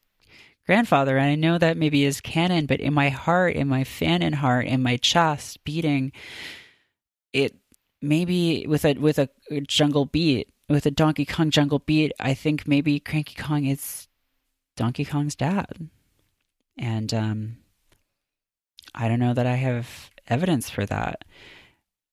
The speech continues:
And some people might say, "Why is Cranky an old man, but Mario and Pauline still look young?" And, uh, y-, well,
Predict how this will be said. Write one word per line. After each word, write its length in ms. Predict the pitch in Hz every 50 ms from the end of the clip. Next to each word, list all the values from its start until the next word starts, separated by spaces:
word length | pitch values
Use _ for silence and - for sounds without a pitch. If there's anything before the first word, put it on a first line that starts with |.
| _ _ _ -
And 200 | 135 143 143 143
some 160 | - 175 170
people 320 | - 180 180 - 180 175
might 220 | 175 165 160 160 -
say, 180 | - 175 165
"Why 260 | 156 151 143 135 147 151
is 200 | 156 160 156 -
Cranky 420 | - - 156 156 - - 165 156
an 80 | 151 156
old 200 | 151 151 151 156
man, 520 | 151 160 185 185 175 170 170 170 170 165 - - _ _ -
but 140 | 160 160 -
Mario 500 | 160 143 143 156 160 160 160 160 160 165
and 100 | 165 -
Pauline 440 | - 175 165 165 165 160 165 170
still 220 | - - - 175 170
look 200 | 175 175 - -
young?" 460 | 156 180 196 190 156 120 123 135 - _ _ _ _ _ _ _ _ _ _ _ _ _ _ _ _ _ _ _ _ _ _ _ _ _ _ _ _ _ _ _ _ _ _ _ _ _ -
And, 420 | - 131 131 127 127 127 123 -
uh, 500 | 131 123 120 120 120 120 120 120 117 123 - _ _ _ _ _ _ _ _ _ _ _ _ _ _ _ _ _ _ _ - -
y-, 280 | 101 - - 76 73 - _ _ _ _ _ _ _ _ _ _ _ _ _ - 127
well, 380 | 131 117 107 123 160 190 220